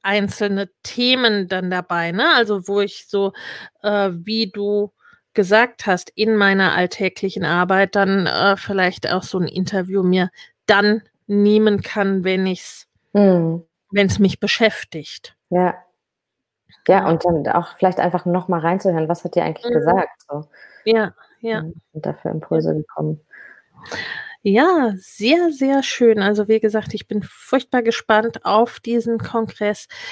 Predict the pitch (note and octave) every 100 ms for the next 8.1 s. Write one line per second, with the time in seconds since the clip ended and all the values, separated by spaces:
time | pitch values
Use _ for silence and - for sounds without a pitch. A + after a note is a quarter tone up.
0 | - - - G3+ F#3+ - G3+ F#3+ F#3+ F#3+
1 | - G#3+ A#3 B3+ A#3+ A#3 A#3 A3+ - -
2 | _ _ F#3 F3 E4 G#4 - - D#4+ D4+
3 | D4+ E4 - - C#4 F#3 F3 A#3 B3 E3+
4 | F#3+ - _ A#3 A#3+ A#3+ A#3+ A3+ - -
5 | - - - - _ _ A3+ A3 G#3 G3
6 | F#3+ - A3+ B3+ C#4 - - G#3 G#3 G3+
7 | - - F#3 G3 _ _ - F#3 - -
8 | G#3+